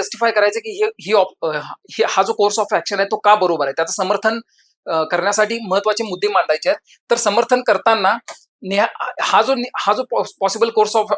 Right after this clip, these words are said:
अ, ॲक्शन आहे किंवा डिसिजन आहे, तो नेहासाठी काय, काय मायने रखतो, नेहासाठी का तो महत्त्वाचा आहे, त्या इन्स्टिट्यूशनसाठी का महत्त्वाचा आहे, संस्थेमध्ये पॅट्रिआर्कल व्हॅल्यूज किंवा कल्चर जे आहे, ते चेंज होणं गरजेचं आहे, नेहाचं पर्सनल कॉन्शियन्स आणि तिची व्ह-, व्हॅल्यूज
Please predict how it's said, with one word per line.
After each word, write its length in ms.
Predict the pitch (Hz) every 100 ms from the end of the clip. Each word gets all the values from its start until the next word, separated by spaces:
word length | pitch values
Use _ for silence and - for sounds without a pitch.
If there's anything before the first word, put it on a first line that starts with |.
| - _
अ, 40 |
ॲक्शन 500 | 170 156 175 - 233
आहे 80 | 190
किंवा 160 | 180 196
डिसिजन 420 | 190 233 214 196
आहे, 100 | 143 -
तो 100 | 247
नेहासाठी 440 | 208 208 240 247
काय, 180 | - 240 240 -
काय 120 | 214
मायने 500 | 226 - 202 180 185
रखतो, 320 | 170 - 139 - _ _
नेहासाठी 440 | 180 220 233 233
का 120 | 233 220
तो 140 | 233
महत्त्वाचा 440 | 190 185 170 160
आहे, 80 | 143 - _ _ _ -
त्या 220 | 220 247 -
इन्स्टिट्यूशनसाठी 920 | 208 202 - 277 269 254 262 254 247
का 140 | 262 254
महत्त्वाचा 500 | 233 233 190 - 139
आहे, 100 | -
संस्थेमध्ये 540 | 208 185 247 240 254
पॅट्रिआर्कल 540 | 220 170 220 214 233
व्हॅल्यूज 560 | 233 196 170 170 202 220
किंवा 180 | - -
कल्चर 360 | 214 180 226
जे 120 | 196 208
आहे, 80 |
ते 80 | - 214
चेंज 220 | 233 233
होणं 180 | 226 226
गरजेचं 340 | 196 175 175 147
आहे, 100 | - _ - _
नेहाचं 440 | 175 190 185 233 254 254
पर्सनल 320 | 202 208 254 -
कॉन्शियन्स 440 | 180 185 226 226
आणि 100 | 226
तिची 180 | 208 226
व्ह-, 200 | 190 185 -
व्हॅल्यूज 440 | 170 180 240 240